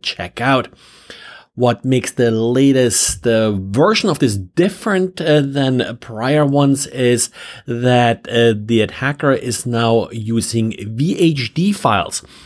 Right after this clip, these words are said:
V H D files is similar, uh, to iso files, basically disk images. One disadvantage to the attacker of V H D files is that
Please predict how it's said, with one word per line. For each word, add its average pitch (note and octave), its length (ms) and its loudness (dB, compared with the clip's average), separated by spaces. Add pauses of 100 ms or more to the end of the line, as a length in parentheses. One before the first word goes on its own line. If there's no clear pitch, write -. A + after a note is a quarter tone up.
(280)
V E3+ 140 0
H G#3 220 0
D A3 120 0
files F#3+ 440 2
is D#3 200 -2
similar, E3+ 720 0
uh, C3+ 220 0 (200)
to A#2 380 0 (800)
iso F3 380 2
files, D#3 460 -2
basically A2 300 -6
disk C3 440 0
images. D3 640 0 (840)
One C#3 400 0
disadvantage E3+ 640 0
to - 80 -2
the C#3 80 4
attacker C#3 560 -2
of A#2 260 -2
V C3+ 200 0
H A2 240 0
D F3 140 -4
files C3+ 440 0
is B2 360 -4
that B2 360 0